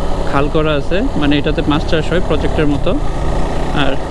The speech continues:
এটা সৌন্দর্যটাই অন্যরকম। এটা হচ্ছে বাওয়াল মির্জাপুর স্কুল। স্কুলটা দেখেন, দুই পাশেই পানি, মাঝখানে সুন্দর মাঠ আর স্কুল।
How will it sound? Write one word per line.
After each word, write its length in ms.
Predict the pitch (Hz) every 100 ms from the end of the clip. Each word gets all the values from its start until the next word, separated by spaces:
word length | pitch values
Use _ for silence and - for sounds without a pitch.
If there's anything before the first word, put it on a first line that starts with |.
| - - - - - -
এটা 100 | 180
সৌন্দর্যটাই 600 | - 180 196 220 208 170
অন্যরকম। 480 | 156 156 143 - 139 139 - - - - - - - - - - - - - - - - - - - 1077 - - - - - - - - - - - - - - -
এটা 100 | 151
হচ্ছে 180 | 151 156
বাওয়াল 300 | 147 147 151
মির্জাপুর 520 | 160 165 165 175 160
স্কুল। 340 | - 180 175 170
স্কুলটা 300 | 185 - 190
দেখেন, 420 | 151 143 160 196 262 - - - - -
দুই 120 | 170
পাশেই 320 | 175 175 - 165
পানি, 360 | 175 170 190 226 -
মাঝখানে 460 | 165 151 - 151 151
সুন্দর 340 | - 160 160
মাঠ 300 | 147 165 -
আর 160 | 147 143
স্কুল। 260 | - 151